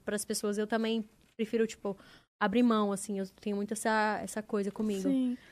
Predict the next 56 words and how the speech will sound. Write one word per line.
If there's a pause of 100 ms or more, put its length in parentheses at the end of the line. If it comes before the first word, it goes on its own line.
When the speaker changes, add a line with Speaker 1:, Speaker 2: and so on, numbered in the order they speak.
Speaker 1:
Então,
ver
uma
mensagem
assim
me
deixa
muito
Speaker 2:
Cara,
Speaker 1:
feliz.
Eu
se-,
eu
fico
Speaker 2:
exato.
Speaker 1:
muito
feliz
quando
eu
leio
esse
tipo
de
coisa,
porque
também
no
meio
da
internet
tem
tanta
gente
falando, (640)
falando
mal,
colocando
a
gente
pra
baixo. (400)
Você
lê
uma
coisa
dessa,
pô,
Speaker 2:
Pronto.
Speaker 1:
enche
o
coração,
né?
Speaker 2:
Exato,
Speaker 1:
<laughs>
Obrigada.
Speaker 2:
exatamente.